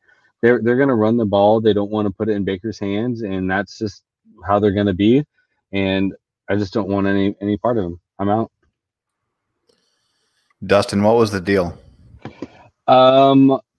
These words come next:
Speaker 1: it was actually a pretty good deal, so it's hard for me to say, like, "Oh, yeah, I'm, like, out," because I traded, um, I'm pulling it up right now. I gave up Sony Michel, Zach Moss,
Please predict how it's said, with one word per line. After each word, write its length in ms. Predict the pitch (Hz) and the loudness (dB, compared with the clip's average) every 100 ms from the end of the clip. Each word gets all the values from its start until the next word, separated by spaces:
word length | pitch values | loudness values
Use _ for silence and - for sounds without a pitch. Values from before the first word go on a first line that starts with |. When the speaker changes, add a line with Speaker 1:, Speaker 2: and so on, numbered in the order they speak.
| _ | _
Speaker 1:
it 40 | 139 | 4
was 140 | 151 | 4
actually 280 | 190 165 151 | 4 2 2
a 60 | 107 | 2
pretty 180 | 110 | 0
good 140 | 98 92 | -2 -2
deal, 260 | 98 98 | -2 -4
so 300 | 107 104 92 | -6 -6 -6
it's 140 | 90 - | -6 -6
hard 200 | 98 90 | -6 -6
for 80 | 95 | -8
me 120 | 90 | -8
to 80 | 87 | -8
say, 260 | 101 92 | -6 -6
like, 160 | 90 87 | -6 -6
"Oh, 180 | 170 147 | -4 -2
yeah, 360 | 151 143 123 | 0 0 0
I'm, 220 | 107 95 - _ _ _ | -4 -6 -14 _ _ _
like, 180 | 95 90 - - | -10 -10 -14 -6
out," 340 | 90 92 101 | -2 -2 -4
because 320 | 101 98 104 101 | -8 -6 -6 -4
I 120 | 98 | -6
traded, 760 | - 131 120 113 113 113 107 - _ _ _ _ _ _ _ _ _ _ _ _ | -8 -4 0 2 4 4 0 -8 _ _ _ _ _ _ _ _ _ _ _ _
um, 840 | 127 127 123 123 120 117 113 110 101 _ _ 113 | -4 -2 0 -2 -2 -2 -4 -6 -14 _ _ -12
I'm 100 | 98 | -6
pulling 340 | 104 101 95 | -4 -2 -2
it 60 | 92 | -4
up 100 | 87 | -4
right 200 | 92 87 | -6 -4
now. 380 | 90 87 87 85 _ - | -6 -4 -6 -10 _ -4
I 100 | 120 | 2
gave 280 | 131 135 127 | 4 4 4
up 200 | 123 - _ - | 0 -2 _ -8
Sony 340 | - 131 139 | -2 2 4
Michel, 640 | 143 120 135 117 117 120 107 _ | 2 0 2 4 2 0 -8 _
Zach 380 | 87 107 110 - | -4 -2 -4 -4
Moss, 720 | 110 104 104 104 104 - | -2 0 2 0 -4 -20